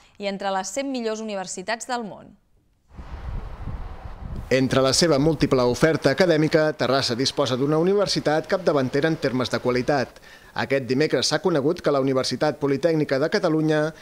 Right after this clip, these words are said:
Speaker 2: és líder a Espanya en tres carreres que s'imparteixen al campus terrassenc.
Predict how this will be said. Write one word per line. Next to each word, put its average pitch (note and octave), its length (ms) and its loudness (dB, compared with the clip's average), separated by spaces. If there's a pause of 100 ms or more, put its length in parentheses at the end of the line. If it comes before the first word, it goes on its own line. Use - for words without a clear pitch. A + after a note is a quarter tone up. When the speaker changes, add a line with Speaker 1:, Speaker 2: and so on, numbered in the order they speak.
(120)
Speaker 2:
és A#2+ 240 -4
líder C#3 240 2
a D#3 80 2
Espanya C3 480 0
en D#3 100 -4
tres F#3+ 220 0
carreres C#3 400 0
que G3 100 -2
s'imparteixen C#3+ 640 0
al A#2+ 160 0
campus B2 460 -2
terrassenc. G2+ 480 -2